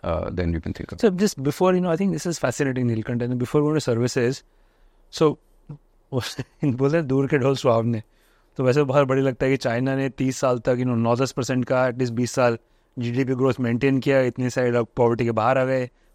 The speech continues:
Speaker 2: per capita income दस हज़ार डॉलर से क्रॉस हो गया, and all of that। But what you are saying कि if you look, you know, closely, there are lot of deep structural issues
Speaker 1: Yeah।
Speaker 2: that country is facing। It's like almost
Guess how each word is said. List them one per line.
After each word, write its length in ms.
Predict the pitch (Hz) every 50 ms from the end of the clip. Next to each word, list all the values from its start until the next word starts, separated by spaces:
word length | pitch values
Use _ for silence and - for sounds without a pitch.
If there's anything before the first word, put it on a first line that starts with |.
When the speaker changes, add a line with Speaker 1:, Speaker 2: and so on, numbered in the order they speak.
| _ -
Speaker 2:
per 100 | 131 123
capita 380 | 117 - 131 120 113 123 123 120
income 260 | 120 117 120 120 117
दस 180 | 123 120 - 135
हज़ार 120 | 123 120
डॉलर 160 | 123 120 117
से 120 | - 131 110
क्रॉस 300 | - 117 127 135 - 147
हो 100 | 139 127
गया, 260 | 127 135 135 135 - _ _ _ _ _ - 160
and 100 | 160 156
all 140 | 139 147 156
of 120 | 165 156
that। 260 | 131 123 120 113 110 - - _ _ _ _ _ _ _ - 139
But 40 | 139
what 120 | 143 147
you 120 | 156 160
are 100 | 165 -
saying 260 | - 156 160 170 165 -
कि 380 | - 185 190 185 170 151 139
if 120 | - - 185
you 100 | 170 139
look, 220 | 135 151 156 - - - - -
you 120 | 135 131 120
know, 260 | 120 117 117 113 110 - _ _ _ _ _ _ - 151
closely, 580 | 147 147 151 156 147 143 147 143 123 113 104 98 - _ _ _ _ _ _ _ -
there 140 | 135 143 135
are 100 | 131 127
lot 300 | 127 131 143 147 165 160
of 220 | - - 123 120 135
deep 160 | 147 147 -
structural 500 | - - - 147 - - - - 151 139
issues 520 | 127 123 - - 135 139 185 226 - - - _ _ -
Speaker 1:
Yeah। 140 | 113 170 233
Speaker 2:
that 120 | 143 135
country 420 | - - 139 135 131 135 151 156 147
is 100 | - -
facing। 360 | - 139 123 - - 131 127
It's 220 | 135 143 139 127 147
like 160 | 151 156 -
almost 320 | 147 139 151 160 156 -